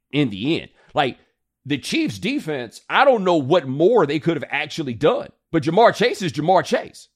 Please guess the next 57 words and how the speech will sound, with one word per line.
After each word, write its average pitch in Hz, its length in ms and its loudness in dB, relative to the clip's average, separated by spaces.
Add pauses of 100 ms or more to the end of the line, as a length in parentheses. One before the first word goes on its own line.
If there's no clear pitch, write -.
(520)
T 247 160 0
Hig-, 269 280 -4
T 247 180 -2
Higgins 240 400 -2
is 170 200 -2
T 220 180 -8
Higgins. 185 360 0
Like, 165 200 -6
those 208 240 -4
guys 180 520 0
are 175 200 4
those 156 280 -4
guys. 147 440 -2 (240)
And 160 140 0
they 160 80 0
made 180 280 0
that 160 160 -2
happen. 160 360 0
And 127 80 -2
the 123 60 -6
thing 185 220 -2
to 170 60 -2
love 170 220 2
about 180 320 2
Burrow 196 380 4
is, 170 260 -4 (240)
"All 147 160 2
right, 196 180 -2
man, 185 240 -6
it 180 100 -8
ain't 214 160 -8
gotta 190 160 -2
be 170 140 -6
all 160 160 0
about 143 280 -2
me. 135 280 -6 (140)
Sometimes 156 440 -2
y'all 214 200 4
gonna 180 100 0
be 147 120 0
the 139 60 -2
ones 123 260 -2
to 101 80 -12
do 95 200 -6
it." - 80 -20 (560)
And 127 120 -4
they 131 80 4
were 170 100 0
going 160 300 0
up 175 140 -4
there 175 360 -4
and 131 140 -4
they 151 120 0
were 202 120 -2
getting 175 300 -2
it 175 100 -6
done. 240 300 -2